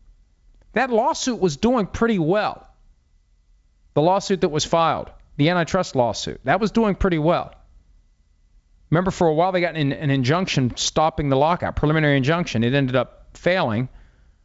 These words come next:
But you take the case all the way through to the end. If the finding is it's illegal to lock these guys out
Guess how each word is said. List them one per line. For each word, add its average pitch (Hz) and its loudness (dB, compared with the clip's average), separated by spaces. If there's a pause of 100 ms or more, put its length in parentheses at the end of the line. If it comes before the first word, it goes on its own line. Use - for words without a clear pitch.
(560)
But 147 -2
you 190 -2
take 240 -2
the 208 -4
case 185 -2
all 165 0
the 170 0
way 160 0
through 151 0
to 135 -2
the 127 2
end. 127 0
If 110 -4
the 131 0
finding 180 0
is 156 0
it's 147 -4
illegal 143 0
to 151 0
lock 147 0
these 135 -2
guys 123 0
out 143 0